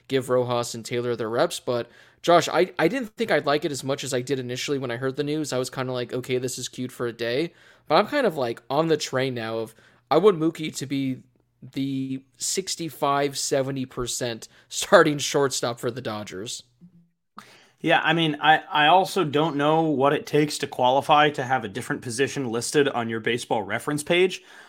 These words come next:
Speaker 2: um, because it seems like guys all the time are just like right fielder, left fielder, center fielder, outfielder, left, uh, shortstop, infielder, first baseman. Like,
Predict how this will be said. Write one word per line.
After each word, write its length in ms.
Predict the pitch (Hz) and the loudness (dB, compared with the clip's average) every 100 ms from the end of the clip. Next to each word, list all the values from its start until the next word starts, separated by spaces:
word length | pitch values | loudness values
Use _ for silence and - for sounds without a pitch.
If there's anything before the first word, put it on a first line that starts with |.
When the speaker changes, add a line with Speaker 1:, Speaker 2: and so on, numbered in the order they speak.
| - | -6
Speaker 2:
um, 240 | 123 113 107 | -2 -2 -2
because 220 | 123 131 | -4 -6
it 80 | - | -4
seems 300 | 165 175 165 | -2 0 4
like 220 | 160 120 - | 4 2 -2
guys 380 | 127 139 131 127 | 4 6 4 0
all 180 | 135 135 | -2 -2
the 100 | 131 | -2
time 540 | 127 131 127 117 107 - | -2 0 0 -2 -6 -6
are 200 | 120 113 | -4 -4
just 320 | 120 123 - | -8 -8 -2
like 340 | 131 107 107 _ _ _ _ _ _ _ _ _ | -2 -2 -8 _ _ _ _ _ _ _ _ _
right 220 | 165 170 | 0 0
fielder, 460 | - 190 185 190 190 | 2 4 4 4 2
left 240 | 147 147 | 2 0
fielder, 380 | 156 160 151 175 | 2 0 0 -2
center 320 | 165 - 143 147 | -2 -2 -2 -2
fielder, 480 | 156 160 165 170 - | -2 -2 -2 -2 0
outfielder, 720 | 127 - 156 160 165 175 180 - | 0 0 -2 0 2 0 -2 -2
left, 380 | 135 139 - - - | 0 0 -6 -10 -2
uh, 340 | 131 120 104 - _ _ - | 0 0 -2 -6 _ _ -10
shortstop, 760 | - 160 156 - 170 175 - _ _ - | -4 -2 -2 2 4 4 0 _ _ -4
infielder, 600 | 151 156 175 175 185 180 _ _ _ _ - | -4 0 2 2 0 -2 _ _ _ _ 2
first 260 | 170 160 | 2 4
baseman. 400 | 160 131 - 92 | 4 4 0 -8
Like, 240 | 117 131 | -2 -2